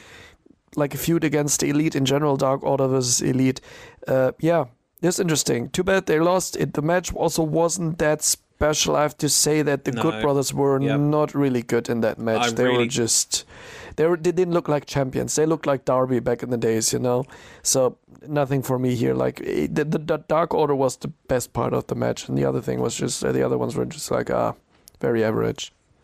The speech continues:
Speaker 2: For sure. Doc, Doc Gallows, I love his character work, but I just don't rate him as a wrestler. I don't, I just,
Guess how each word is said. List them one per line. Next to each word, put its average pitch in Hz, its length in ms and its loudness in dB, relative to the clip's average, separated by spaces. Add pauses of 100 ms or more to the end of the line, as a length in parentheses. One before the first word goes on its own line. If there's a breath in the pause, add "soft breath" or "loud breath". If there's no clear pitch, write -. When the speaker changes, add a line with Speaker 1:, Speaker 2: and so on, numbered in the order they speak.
(140)
Speaker 2:
For 117 140 -4
sure. 104 460 0
Doc, 135 200 0 (360)
Doc 123 220 0
Gallows, 101 520 2 (320 soft breath)
I 117 60 0
love 127 240 2
his 117 100 -6
character 117 420 -4
work, 95 300 0
but 104 60 -2
I 117 100 -2
just - 240 -8
don't 120 240 -2
rate 113 180 0
him 104 120 -4
as 95 80 -2
a 98 40 2
wrestler. 101 480 -2
I - 60 0
don't, 107 380 -2 (580 loud breath)
I 120 100 2
just, 120 300 -6